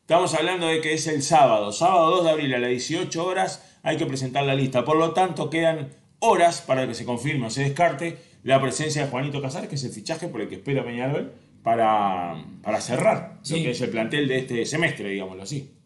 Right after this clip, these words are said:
Speaker 2: Sí, por ahora no, yo no he tenido ninguna novedad. Sé que está por lo menos bien hablado y hay buena predisposición de, del jugador, pero veremos, veremos si termina
Speaker 1: Sí, sí. Yo
Speaker 2: termina
Speaker 1: lo último
Speaker 2: llegando.
Speaker 1: también que averigüé fue parecido a vos.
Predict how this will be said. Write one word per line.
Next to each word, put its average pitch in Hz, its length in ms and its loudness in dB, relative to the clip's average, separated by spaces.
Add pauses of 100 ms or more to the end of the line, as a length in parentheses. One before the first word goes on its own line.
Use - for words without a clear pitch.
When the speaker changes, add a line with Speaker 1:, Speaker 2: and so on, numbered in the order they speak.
Speaker 2:
Sí, 165 240 -4
por 156 220 -4
ahora 202 300 4
no, 190 360 0
yo 202 220 0
no 208 140 0
he 196 40 -2
tenido 180 440 -6 (380)
ninguna 170 280 -2
novedad. 165 340 0
Sé 196 160 -4
que 175 60 -6
está 151 520 -2 (440)
por 147 100 -4
lo 170 80 -2
menos 226 180 4
bien 196 140 2
hablado 214 920 4
y 160 140 -6
hay 170 120 0
buena 180 220 -2
predisposición 165 600 -6
de, 143 340 -4 (520)
del 143 160 -4
jugador, 160 360 -2
pero 175 140 -4
veremos, 170 500 -4
veremos 147 380 -4
si 135 160 -6
termina 143 600 -4 (120)
Speaker 1:
Sí, - 480 -6
sí. - 320 -14
Yo 139 120 -6
Speaker 2:
termina 160 160 2
Speaker 1:
lo - 40 2
último 165 160 -2
Speaker 2:
llegando. 165 220 -2
Speaker 1:
también 101 220 -8
que 92 80 -12
averigüé 113 320 -4
fue 127 140 -4
parecido 113 360 -6
a 139 100 2
vos. 190 200 -4